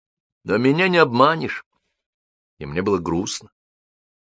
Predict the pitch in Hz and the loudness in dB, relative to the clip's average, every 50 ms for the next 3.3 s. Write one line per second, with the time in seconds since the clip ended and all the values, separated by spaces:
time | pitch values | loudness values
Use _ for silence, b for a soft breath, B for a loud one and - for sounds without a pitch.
0 | _ _ _ _ _ _ _ _ - 90 107 - 139 151 151 - - 226 233 226 | _ _ _ _ _ _ _ _ 2 2 4 8 6 6 6 6 4 6 6 6
1 | 208 185 190 202 202 180 151 139 175 202 202 190 - 180 175 175 190 196 170 165 | 6 6 6 6 6 6 2 2 2 2 2 2 2 0 2 2 2 0 0 4
2 | 185 190 180 170 - - - 180 180 156 - - - 120 107 95 82 78 85 85 | 4 4 4 4 0 -4 -4 -4 -4 -4 -4 -2 0 2 2 2 0 0 -4 -6
3 | - _ - 85 87 92 | -6 _ -4 -4 -4 -4